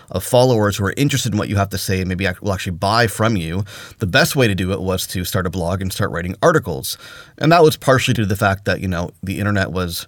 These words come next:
relatively new and there were slower connection speeds and it wasn't easy to produce multimedia, let alone share it and distribute it.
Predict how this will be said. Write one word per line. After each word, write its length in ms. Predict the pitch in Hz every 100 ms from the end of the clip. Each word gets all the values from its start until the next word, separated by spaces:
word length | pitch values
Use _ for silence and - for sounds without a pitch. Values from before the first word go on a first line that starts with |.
| - - _
relatively 560 | 92 98 95 110 95 98
new 420 | 95 85 85 87 -
and 200 | 85 87
there 80 |
were 100 | 85 87
slower 320 | - 95 101
connection 400 | - 90 - 92
speeds 400 | - 92 85 85
and 100 | 95
it 60 |
wasn't 280 | 95 107 104 -
easy 320 | 117 104 98
to 120 | 101
produce 500 | - 101 95 131 -
multimedia, 680 | 98 95 - 90 90 90 85
let 160 | 87
alone 240 | 87 87 82
share 260 | - 92
it 40 | 85
and 100 | 76
distribute 380 | - 131 95
it. 120 | 85